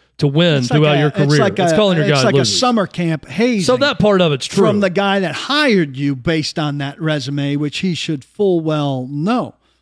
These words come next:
Speaker 2: Like, does the buck stop with you on anything? And I'll go back to the Marvin Jones.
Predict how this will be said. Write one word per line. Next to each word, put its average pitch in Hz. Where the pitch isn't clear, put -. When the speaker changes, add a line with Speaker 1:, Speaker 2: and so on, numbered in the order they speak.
Speaker 2:
Like, 185
does 180
the 175
buck 247
stop 254
with 196
you 302
on 254
anything? 294
And 269
I'll 339
go 311
back 277
to 247
the 208
Marvin 202
Jones. 143